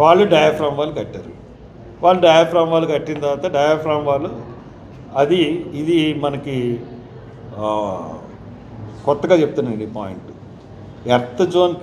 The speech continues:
ఆ, ఎర్త్ జో-, ఎర్త్క్వేక్ జోన్లో రిఫ్ట్ జోన్ అని చెప్పాను మొన్న.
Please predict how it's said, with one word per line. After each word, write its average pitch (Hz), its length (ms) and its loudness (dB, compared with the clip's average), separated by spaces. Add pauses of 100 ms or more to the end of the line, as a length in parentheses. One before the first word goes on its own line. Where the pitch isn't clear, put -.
ఆ, 95 1000 -4 (380)
ఎర్త్ 160 320 -2
జో-, 175 180 6
ఎర్త్క్వేక్ 170 760 -2
జోన్లో 131 500 -2 (1500)
రిఫ్ట్ 160 240 2
జోన్ 196 260 4
అని 180 100 -2
చెప్పాను 147 340 -2
మొన్న. 95 220 -6